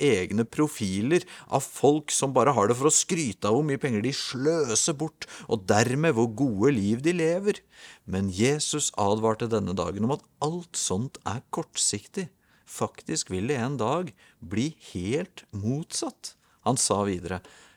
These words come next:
"Salige er de ydmyke, for de skal arve jorden." De ydmyke, de arver nesten aldri jorden! Nei, nå så. Men Jesus sier, "De skal."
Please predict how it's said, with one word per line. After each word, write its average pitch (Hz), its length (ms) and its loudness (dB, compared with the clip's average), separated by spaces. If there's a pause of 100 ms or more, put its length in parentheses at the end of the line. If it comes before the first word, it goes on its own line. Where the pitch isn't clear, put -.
"Salige 127 800 2
er 101 320 0 (240)
de 110 300 -4 (340)
ydmyke, 127 1040 -6 (480)
for 147 160 -4
de 139 320 -6
skal 101 480 -4
arve 90 400 -8
jorden." 85 240 -14 (320)
De 113 240 -12
ydmyke, 165 1000 -2 (260)
de 233 160 10
arver 160 480 2
nesten 160 320 -2 (160)
aldri 127 640 4
jorden! 214 240 2 (640)
Nei, 101 320 0 (380)
nå 107 260 -2
så. - 220 -10 (580)
Men 107 160 4
Jesus 117 400 2
sier, 98 320 -2 (240)
"De 101 320 -4 (240)
skal." - 600 -2